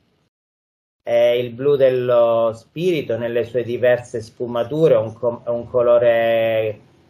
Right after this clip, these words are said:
è un classico, è un colore profondo, è un colore, eh, nelle sue varie sfumature affascinante, ed è anche il mio colore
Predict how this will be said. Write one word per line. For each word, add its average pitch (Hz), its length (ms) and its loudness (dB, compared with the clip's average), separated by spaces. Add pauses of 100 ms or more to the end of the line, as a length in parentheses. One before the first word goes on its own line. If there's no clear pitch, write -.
(440)
è - 60 -18
un 127 180 -4
classico, 107 1040 -6 (540)
è - 140 -10
un 127 180 -4
colore 131 440 2
profondo, 131 1200 2
è 117 140 4
un 117 280 -6
colore, 120 1300 0 (600)
eh, 104 300 -6
nelle 120 340 -4
sue 131 160 -4
varie 131 240 0
sfumature 123 1200 2
affascinante, 127 880 -4
ed 120 60 -6
è 127 60 2
anche 131 260 -4
il 113 520 -2
mio 120 200 -6
colore 113 640 -2